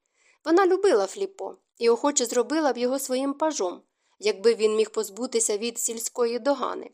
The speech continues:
сопливого носа та огидної манери привласнювати будь-які дрібниці,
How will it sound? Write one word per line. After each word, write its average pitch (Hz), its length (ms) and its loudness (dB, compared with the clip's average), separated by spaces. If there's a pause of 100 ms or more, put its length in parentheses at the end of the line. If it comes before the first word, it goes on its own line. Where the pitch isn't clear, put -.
(120)
сопливого 190 640 -2
носа 302 360 -4 (180)
та 233 180 2
огидної 240 640 4
манери 302 640 -2
привласнювати 294 920 -2
будь-які 285 560 -6
дрібниці, 262 720 -2